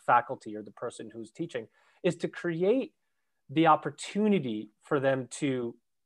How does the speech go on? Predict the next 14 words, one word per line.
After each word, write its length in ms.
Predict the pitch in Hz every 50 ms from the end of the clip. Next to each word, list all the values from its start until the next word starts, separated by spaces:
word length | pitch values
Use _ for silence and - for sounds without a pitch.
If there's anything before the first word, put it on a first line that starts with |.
| - 139 127
deliver 360 | - 160 147 147 156 131 131
those 180 | 117 110 104 113
expectations, 720 | 104 - - - 95 - - - 101 98 - - - - -
whether 300 | 139 135 123 123 120 120
it's 160 | 117 - -
through 280 | - - - 120 117 110 -
chat, 400 | - - - 180 156 120 104 - -
whether 320 | - 127 127 120 127 123 123
it's 140 | 117 - -
through 220 | - 143 135 147 - _
email, 420 | 202 185 180 165 139 123 110 107 101
whether 300 | 104 117 117 120 123 127
it's 160 | 123 - - - -
through 280 | 147 143 143 139 135